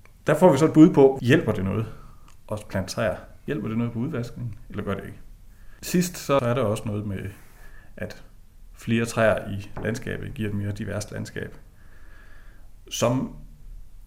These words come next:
i hvert fald i nogen grad kan, kan hjælpe nogle arter med at have det bedre i vores produktionslandskab, så at sige. Øh, der er jo nogen, der vil få glæde af, hvis man nu har blomstrende buske og træer i de her læhegn, så er der nogle bier eller nogle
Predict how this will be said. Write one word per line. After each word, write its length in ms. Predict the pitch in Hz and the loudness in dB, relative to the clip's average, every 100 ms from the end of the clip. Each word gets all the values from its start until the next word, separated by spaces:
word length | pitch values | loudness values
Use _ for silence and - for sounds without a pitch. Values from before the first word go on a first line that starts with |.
| - | -8
i 40 | |
hvert 120 | 101 - | -6 -6
fald 120 | - | -4
i 40 | |
nogen 200 | 120 160 | -2 0
grad 320 | 120 113 107 | 0 -2 -4
kan, 240 | - 95 92 - - - - | -4 -6 -6 -10 -18 -20 -10
kan 100 | 98 | -6
hjælpe 160 | 101 117 | -4 -4
nogle 240 | 110 113 - - - | -4 -6 -8 -16 -6
arter 260 | 101 107 98 | -4 -4 -6
med 100 | - | -8
at 120 | - 104 - - | -12 -14 -18 -6
have 180 | 110 107 | -2 0
det 100 | 101 | 2
bedre 340 | 101 110 107 | 2 4 2
i 40 | |
vores 420 | 98 95 95 - - - | -4 -6 -8 -12 -16 -8
produktionslandskab, 960 | 107 101 131 104 - 92 101 104 95 | -6 -2 0 0 -2 -4 -2 0 -2
så 80 | - | -2
at 100 | 98 | -8
sige. 240 | 101 101 - - - - - - - - - - | -6 -8 -8 -18 -20 -18 -18 -16 -18 -18 -18 -10
Øh, 400 | 95 90 92 92 | -8 -6 -6 2
der 80 | 113 | 4
er 40 | |
jo 60 | 107 | 6
nogen, 180 | 110 110 | 4 4
der 60 | |
vil 100 | 101 | 2
få 120 | 98 | -2
glæde 300 | 95 104 110 | 0 2 2
af, 100 | 101 | 0
hvis 160 | 98 95 | -2 -6
man 120 | 92 | -4
nu 80 | 98 | -4
har 100 | 98 | -4
blomstrende 460 | 98 98 - 95 95 | -2 -4 -4 -6 -6
buske 340 | 107 - - - - | -10 -12 -14 -14 -12
og 220 | - 98 - - - | -12 -12 -18 -20 -14
træer 280 | - 104 90 98 - - | -4 -4 -4 -10 -16 -14
i 80 | |
de 100 | 104 | -12
her 160 | 98 98 | -10 -10
læhegn, 340 | - - - | -12 -14 -14
så 80 | - | -12
er 40 | 110 | -10
der 80 | |
nogle 220 | 104 104 104 | -8 -10 -10
bier 200 | - - - | -10 -12 -16
eller 160 | - - | -16 -12
nogle 180 | 98 | -10